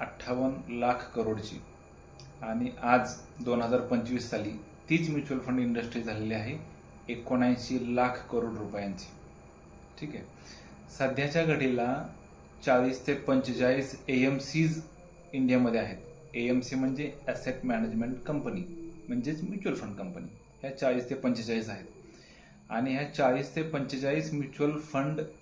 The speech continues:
कंपन्यांचे मिळून तीन हजार, साडेतीन हजार प्लस म्युच्युअल फंडच्या स्कीम्स आहेत. त्याच्यामध्ये इक्विटी स्कीम्स असतील, डेट स्कीम्स असतील किंवा हायब्रिड स्कीम्स असतील. ठीक आहे, ह्या सगळ्या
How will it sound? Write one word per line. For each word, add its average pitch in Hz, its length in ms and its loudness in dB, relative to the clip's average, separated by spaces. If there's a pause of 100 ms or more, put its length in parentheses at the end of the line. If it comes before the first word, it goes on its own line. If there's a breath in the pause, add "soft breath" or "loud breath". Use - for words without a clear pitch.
(220)
कंपन्यांचे 123 520 2
मिळून 139 500 6 (580 loud breath)
तीन 156 140 2
हजार, 135 320 4
साडेतीन 131 480 0
हजार 131 300 2
प्लस 156 540 2
म्युच्युअल 131 340 -2
फंडच्या 135 360 -4
स्कीम्स 175 400 4
आहेत. 117 180 0 (1160)
त्याच्यामध्ये 127 380 0
इक्विटी 131 480 -2
स्कीम्स 117 320 -4
असतील, 113 680 -4
डेट 127 200 0
स्कीम्स 120 400 -2
असतील 110 440 -6
किंवा 113 220 -2
हायब्रिड 123 300 0
स्कीम्स 117 400 -4
असतील. 110 380 -6 (760)
ठीक 170 80 -6
आहे, - 340 -14 (1120 loud breath)
ह्या 135 480 0 (320)
सगळ्या 131 580 2